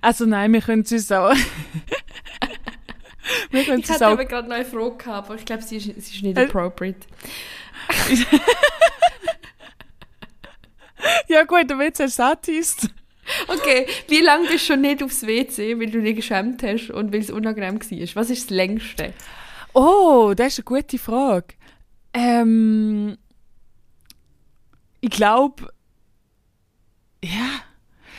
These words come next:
Speaker 1: ich glaub im Fall vielleicht gar nicht mal so lang. Ich hab eher das Problem, dass manchmal, wenn ich so an einem neuen Ort bin, dass es einfach gar nicht geht.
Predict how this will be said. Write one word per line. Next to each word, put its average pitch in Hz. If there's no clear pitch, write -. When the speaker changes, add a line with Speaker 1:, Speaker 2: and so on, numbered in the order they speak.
Speaker 1:
ich 214
glaub 196
im 208
Fall 202
vielleicht 233
gar 214
nicht 262
mal 214
so -
lang. 220
Ich 226
hab 226
eher 254
das 262
Problem, 208
dass 208
manchmal, 226
wenn 208
ich 214
so 196
an 196
einem 202
neuen 202
Ort 208
bin, 202
dass 196
es 202
einfach 180
gar 180
nicht 180
geht. 214